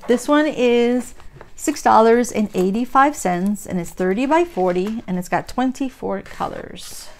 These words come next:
So let's see, this one's twenty-five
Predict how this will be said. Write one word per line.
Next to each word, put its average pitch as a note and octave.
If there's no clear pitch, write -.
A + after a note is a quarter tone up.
So -
let's -
see, C#2+
this F3+
one's G#3+
twenty-five A#3